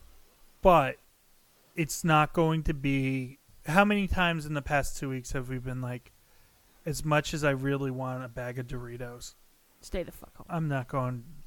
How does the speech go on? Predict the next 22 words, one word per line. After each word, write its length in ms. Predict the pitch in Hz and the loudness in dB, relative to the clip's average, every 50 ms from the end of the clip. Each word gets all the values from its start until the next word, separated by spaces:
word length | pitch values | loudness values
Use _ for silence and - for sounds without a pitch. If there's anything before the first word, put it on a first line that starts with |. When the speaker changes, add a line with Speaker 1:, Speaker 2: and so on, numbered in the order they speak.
| - | -6
Speaker 1:
to, 60 | 143 143 | -4 -4
Speaker 2:
Right. 180 | 139 - - | -4 -6 -6
Speaker 1:
to 100 | - 147 | -6 -4
risk 320 | 139 131 139 131 123 - - | -2 0 0 0 -2 -4 -6
it 120 | 143 127 - | -8 -8 -6
for 160 | - 139 131 | -6 -6 -6
a 40 | 123 | -6
bag 360 | 117 - 127 117 117 117 123 | -6 -6 -6 -6 -6 -8 -10
of 80 | 120 | -10
Doritos. 460 | - - - - - - - - - 165 | -10 -10 -10 -10 -12 -12 -12 -12 -12 -10
Speaker 2:
Right. 240 | 151 - - - - - | -8 -8 -8 -10 -10 -6
Speaker 1:
I'm 100 | - 160 | -2 0
not 160 | 156 147 139 - | 0 0 0 -2
going 200 | - 139 131 123 | -2 -4 -4 -4
for 100 | - 135 | -8 -10
just 340 | - - 127 - - - - | -10 -10 -10 -12 -12 -12 -12
that. 240 | - - - - - - - | -12 -12 -14 -16 -18 -16 -14
Speaker 2:
Exactly. 540 | - 190 170 - - - - - - - 185 - | -14 -12 -12 -12 -14 -14 -16 -16 -16 -16 -16 -10
Speaker 1:
You 120 | - 160 | -8 -6
know, 100 | 143 139 135 | -4 -4 -4
it's 120 | 139 - | -4 0
gotta, 260 | - 185 160 147 151 | 4 4 6 6 4